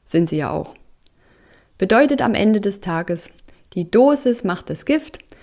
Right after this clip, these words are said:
und die Mengenverhältnisse entscheiden über Nutzen und Risiko. Ganz zum Schluss möchte ich auch hier noch auf das Thema Supplementierung eingehen.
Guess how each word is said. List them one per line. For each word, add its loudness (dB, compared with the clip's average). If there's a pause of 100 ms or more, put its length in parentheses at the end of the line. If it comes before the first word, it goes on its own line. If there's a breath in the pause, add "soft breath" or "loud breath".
(120 loud breath)
und 0
die 0
Mengenverhältnisse 2
entscheiden -2
über -4
Nutzen 0
und -4
Risiko. -2 (2000)
Ganz 4
zum 2
Schluss -2 (300)
möchte -2
ich -6
auch -6
hier 0
noch 0
auf -6
das -8
Thema 0
Supplementierung -2
eingehen. -4